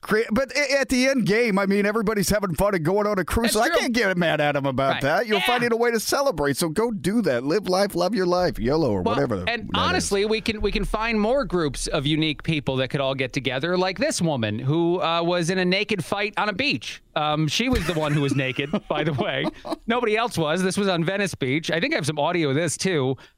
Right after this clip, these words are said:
Speaker 2: Uh, the naked woman ended up fighting a clothed woman, uh, which I actually, I've said on a bunch of different platforms, uh, radio for sure, that the most intimidating thing to me would be to fight someone who decided to strip.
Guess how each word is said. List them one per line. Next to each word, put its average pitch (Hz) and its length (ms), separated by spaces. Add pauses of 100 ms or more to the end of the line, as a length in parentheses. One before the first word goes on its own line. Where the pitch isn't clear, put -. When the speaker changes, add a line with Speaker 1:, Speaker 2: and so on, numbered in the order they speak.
Speaker 2:
Uh, 139 80
the 170 100
naked 226 300
woman 190 400
ended 175 260
up 165 140
fighting 180 340
a 131 60
clothed 220 480
woman, 127 440 (280)
uh, 175 60
which 208 120
I 330 140
actually, 254 420
I've 240 200
said 214 340
on 170 400
a 143 80
bunch 180 320
of 175 120
different 156 360 (160)
platforms, 131 840
uh, 139 60
radio 147 400
for - 160
sure, 110 440 (300)
that 160 120
the 196 80
most 214 240
intimidating 220 600
thing 190 340
to 165 140
me 160 380
would 139 180
be 151 80
to 131 80
fight - 360
someone 156 460
who 143 100
decided 139 520
to 113 60
strip. 98 400